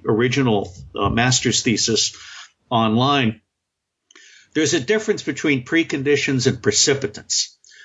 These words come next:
Preconditions are things like the concentration of wealth and the loss of legitimacy in the public's eyes of the government. Precipitants are things like the Tunisian fruit seller or a burning monk.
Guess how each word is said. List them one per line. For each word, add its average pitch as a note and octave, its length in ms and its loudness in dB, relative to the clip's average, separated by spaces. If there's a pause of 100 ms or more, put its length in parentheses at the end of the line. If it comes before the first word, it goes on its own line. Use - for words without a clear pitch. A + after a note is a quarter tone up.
(140)
Preconditions E3+ 800 0
are A#2 60 6
things C#3 380 -2
like A#2+ 200 2
the - 80 -6
concentration C3 840 0
of A2 140 0
wealth A2+ 340 2
and G2+ 120 -2
the G2+ 40 2
loss G#2 360 2
of G2+ 120 2
legitimacy G#2+ 640 2
in F#2+ 80 -2
the G#2 60 -2
public's G#2 480 0
eyes F#2 380 2
of F#2+ 160 0
the G2+ 100 2
government. G2 540 0 (800)
Precipitants D3 960 0
are C#3 60 4
things C#3 340 0
like B2 180 0
the C3+ 80 2
Tunisian B2 560 2
fruit C3+ 300 -2
seller D2+ 400 -2 (500)
or A2+ 200 2
a G#2+ 120 0
burning B2 480 2
monk. G#2+ 460 0